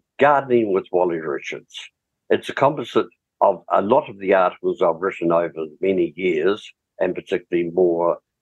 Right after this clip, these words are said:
recent ones, dealing with problems that people have got, such as guava moth and army moth and, um, garlic rust and curly leaf and stone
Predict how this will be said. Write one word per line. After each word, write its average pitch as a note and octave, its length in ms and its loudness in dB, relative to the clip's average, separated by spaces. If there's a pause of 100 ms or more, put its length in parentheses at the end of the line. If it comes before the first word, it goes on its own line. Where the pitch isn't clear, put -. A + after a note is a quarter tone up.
recent A2+ 460 0
ones, F2+ 400 -2 (360)
dealing F#2 360 0
with E2 180 -4 (260)
problems F#2 680 0 (260)
that - 160 -4
people E2+ 300 -6
have - 160 -8
got, F2+ 220 2 (340)
such - 400 -2
as E2+ 280 -4
guava D#2 440 0
moth D#2+ 380 -2 (160)
and E2 360 -2 (260)
army E2 420 0
moth D#2 380 -2 (100)
and, C#2+ 320 -6 (500)
um, C#2 440 -2 (640)
garlic E2+ 440 0
rust E2+ 520 0
and D2+ 240 -6 (760)
curly F2 340 0
leaf E2+ 280 -2
and D#2 140 -8
stone D#2+ 440 -2